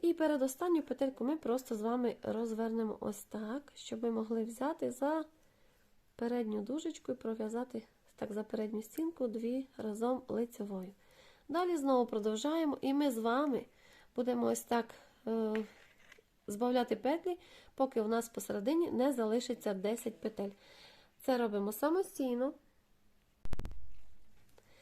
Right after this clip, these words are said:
Так, збавила я петлі. У мене залишилось десять петель на спиці, і зараз ми їх будемо знову по бокам, е, з цих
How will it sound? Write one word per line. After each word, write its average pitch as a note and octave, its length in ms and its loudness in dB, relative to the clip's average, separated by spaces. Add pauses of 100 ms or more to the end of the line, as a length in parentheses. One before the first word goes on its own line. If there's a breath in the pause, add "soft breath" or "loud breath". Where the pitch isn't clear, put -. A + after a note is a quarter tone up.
(420 loud breath)
Так, G3+ 180 -6
збавила G#3 480 -2
я G3+ 140 0
петлі. G3 560 -4 (680 loud breath)
У A3 60 -2
мене A#3 240 6
залишилось G3+ 680 0
десять A3 440 -2
петель G3 440 -2 (760)
на G3 320 0
спиці, G#3 640 -4 (240)
і D#4 200 2
зараз C4 460 2
ми A3 160 4
їх G#3+ 260 2
будемо C4 420 0 (1200 soft breath)
знову B3+ 580 2 (320)
по A#3 140 2
бокам, G#3+ 560 0 (540 loud breath)
е, A3 200 0
з - 40 -10
цих A3 280 2